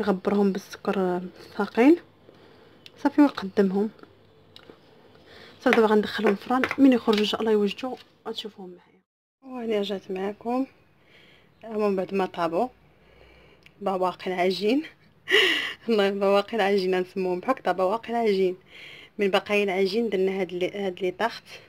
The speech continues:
بالكونفيتور والشوكولاته من الوسط. باقيين سخان، ما نقطع معكم وحده، ولكن باقيين سخان كيجيو غزالين غزالين. انا ما دهنتهمش، تقدروا دهنوهم بالناباج.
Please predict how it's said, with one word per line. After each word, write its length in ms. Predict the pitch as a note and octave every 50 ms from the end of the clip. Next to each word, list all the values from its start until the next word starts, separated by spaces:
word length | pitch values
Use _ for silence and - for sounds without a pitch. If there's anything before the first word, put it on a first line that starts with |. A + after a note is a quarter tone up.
| _ _ _ _ _ _ _ _ - - - - _ _ -
بالكونفيتور 800 | F#3+ F#3 - - G#3 G3 F#3 - - F#3+ F#3 - - F#3+ F#3 - -
والشوكولاته 720 | A3 G3 - - F#3 - - F#3 F3 F3 F3 - - F3
من 120 | F3 F3+ F#3+
الوسط. 520 | F3 F3+ F3 G3 A#3+ - - _ - - - _ _ _ _ _ _ _ - - - - - - -
باقيين 280 | - G3+ - - A3 G#3
سخان، 540 | G3+ - - - G#3 F#3+ G#3+ A3+ A3+ G#3 G3+
ما 60 | G3
نقطع 300 | G3 - - - - G3
معكم 280 | F#3+ F#3 G3 G3+ - F#3+
وحده، 200 | F3+ F#3+ G#3 G#3+
ولكن 260 | G#3 G#3 - G3 F3+
باقيين 280 | F3+ F#3 - G3+ G3
سخان 360 | F#3 - - - F3+ F3+ G#3 G#3
كيجيو 380 | - - G3+ F#3+ - G3 F3+ F3+ - -
غزالين 420 | F3 - A#3 A#3 A3+ G#3+ G3+ F#3 G3+
غزالين. 320 | G3 G#3 G#3 G3+ A3 B3 - - - - - - - - G3+
انا 100 | G3+ G#3
ما 100 | A3 A3
دهنتهمش، 540 | F#3+ G3 G3 F#3+ F#3 - - A3+ A3+ -
تقدروا 240 | - - G3 G#3 G#3
دهنوهم 340 | F3+ - G3+ G3 G3+ F#3+ F#3
بالناباج. 640 | F3+ F#3+ F#3+ F#3+ F3+ F3+ - - F#3+ G#3 A3 - -